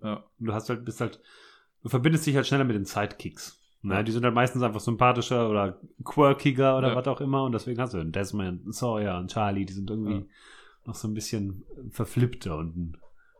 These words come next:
Speaker 2: äh, ein Jack ist halt der straight Guy, ne?
Speaker 1: Ja. Ja, stimmt schon.
Speaker 2: Bringt die Sache halt voran, aber ja, dann gegen Ende, wenn man dann weiß, okay, das ist seine Story Arc, das ist es alles, dann findet man ihn vielleicht auch nochmal ein Stück besser, als man
Speaker 1: Ja.
Speaker 2: ihn vorher vielleicht fand.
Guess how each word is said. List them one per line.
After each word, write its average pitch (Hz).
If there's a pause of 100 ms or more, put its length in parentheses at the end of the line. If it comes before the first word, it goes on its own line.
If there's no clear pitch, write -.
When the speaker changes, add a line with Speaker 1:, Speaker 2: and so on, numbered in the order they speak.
(120)
Speaker 2:
äh, 101 (840)
ein 90
Jack 101 (340)
ist 123
halt 107
der 101
straight 107
Guy, 107 (180)
ne? 113
Speaker 1:
Ja. 113 (1200)
Ja, 98
stimmt -
schon. -
Speaker 2:
Bringt 120
die 117
Sache 104
halt 92
voran, 123
aber 101
ja, 87 (180)
dann 110
gegen 110
Ende, 107
wenn 104
man 101
dann 95
weiß, 98
okay, 107
das 101
ist 98
seine 101
Story 101
Arc, 90 (240)
das -
ist 98
es 92
alles, 92
dann 87 (480)
findet 117
man 92
ihn 87
vielleicht 98
auch 90
nochmal 90
ein 82
Stück -
besser, 82
als 82
man 110
Speaker 1:
Ja. 95
Speaker 2:
ihn 82
vorher 87
vielleicht -
fand. 80